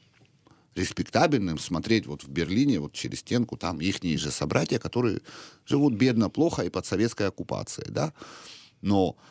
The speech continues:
они продолжали работать. В момент, когда закончилась холодная война и изменилась большая мировая политическая ситуация, вынужден был Советский Союз подписать этот договор.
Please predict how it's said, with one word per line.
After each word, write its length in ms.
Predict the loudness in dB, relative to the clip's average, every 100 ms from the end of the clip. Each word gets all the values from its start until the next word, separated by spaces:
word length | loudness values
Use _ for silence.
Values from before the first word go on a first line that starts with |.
| _
они 220 | 0 2
продолжали 540 | 2 2 2 2 2 2
работать. 440 | 0 -2 -6 -6
В 20 | -2
момент, 320 | 4 4 2
когда 240 | 0 -2
закончилась 640 | -2 0 0 2 -2 -6 -6
холодная 680 | 0 4 4 2 0 0
война 360 | 0 2 2 2
и 100 | 2
изменилась 480 | 2 2 4 4 2
большая 420 | -2 -4 -2 -2 -4 _ _
мировая 300 | -2 0 0
политическая 540 | 0 -4 -4 -4 -4 -6
ситуация, 540 | -4 0 0 0 -4 -6 -20 -20 -20 -20 _ _ _
вынужден 600 | -10 2 4 6 4 2
был 120 | 0 0
Советский 400 | 2 2 0 -4
Союз 280 | 0 0 0
подписать 480 | -4 -6 -2 -2
этот 200 | 0 -2
договор. 420 | -2 -2 -2 -4